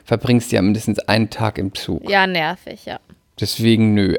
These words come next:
Speaker 1: Aber dieses Jahr machen wir das anders. Dieses Jahr feiern wir alle gemeinsam in Berlin, abgespeckt. Ähm,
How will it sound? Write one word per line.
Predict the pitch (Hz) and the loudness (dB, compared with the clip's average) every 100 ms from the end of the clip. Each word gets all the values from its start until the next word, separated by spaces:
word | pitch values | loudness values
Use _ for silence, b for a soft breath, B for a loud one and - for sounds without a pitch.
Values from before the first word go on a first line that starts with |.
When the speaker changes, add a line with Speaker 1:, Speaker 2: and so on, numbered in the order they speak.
| - | -4
Speaker 1:
Aber | 101 107 | -4 -4
dieses | - 110 98 110 113 - | -6 -6 -6 -6 -10 -6
Jahr | - 160 175 202 208 247 233 | 0 2 2 2 0 -2 -2
machen | 233 220 | -2 -4
wir | |
das | 233 226 - | -4 -6 -6
anders. | - 98 57 - - | -4 -4 -6 -10 -10
Dieses | - - - - | -10 -8 -8 -6
Jahr | - | -6
feiern | - 131 123 123 | -4 -4 -2 -2
wir | 120 - _ _ - | -4 -6 _ _ -2
alle | 110 104 110 123 156 185 | 2 4 2 2 0 -2
gemeinsam | 101 98 90 87 - 185 190 196 | -2 -2 -2 -2 -4 -6 -6 -6
in | - 160 | -4 -4
Berlin, | 175 160 127 127 180 233 B B B B _ _ - | -4 -2 -2 -2 -2 -6 B B B B _ _ -4
abgespeckt. | 113 - - - - - - - - - - B B B B B B B _ _ - | -4 -4 -4 -2 -4 -4 -4 -4 -12 -16 -16 B B B B B B B _ _ 0
Ähm, | 135 135 135 139 | 2 2 2 0